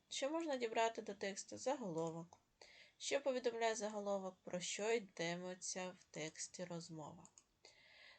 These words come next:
З яких частин складається текст? Зачин, основна частина, кінцівка.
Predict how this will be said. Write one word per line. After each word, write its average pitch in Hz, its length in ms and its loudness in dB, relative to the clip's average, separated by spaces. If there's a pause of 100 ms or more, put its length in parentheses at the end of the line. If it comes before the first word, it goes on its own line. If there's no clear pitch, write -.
З - 80 -2
яких 320 240 2
частин - 880 0
складається 240 840 4
текст? - 520 -2
Зачин, 262 480 4
основна 247 520 2
частина, 233 440 0
кінцівка. 190 800 -6